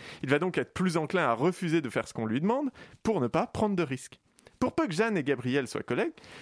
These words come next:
Gabriel, lui, en fera le moins possible par crainte, tandis que Jeanne, elle, ne voyant pas de problème, souhaitera qu'on laisse le moins de choix possible à Gabriel pour qu'il travaille autant qu'elle. Le manque de confiance dans les institutions conduit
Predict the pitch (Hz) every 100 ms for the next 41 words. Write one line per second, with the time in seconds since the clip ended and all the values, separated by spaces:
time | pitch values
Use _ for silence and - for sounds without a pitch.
0 | - 151 196 202 202 202 147 170 - -
1 | 120 120 110 110 107 117 117 - - 110
2 | - 240 294 170 156 147 110 185 247 196
3 | 147 113 110 101 196 - 107 165 214 131
4 | - 196 123 107 139 - 123 117 208 208
5 | - 156 139 120 - 131 110 107 107 123
6 | 120 120 - - - 226 - - 120 175
7 | 170 139 113 113 - _ _ - - -
8 | - - 147 226 302 220 - 175 - 214
9 | 151 123 120 165 - 123 127 - 233 320
10 | _ _ - 226 196 196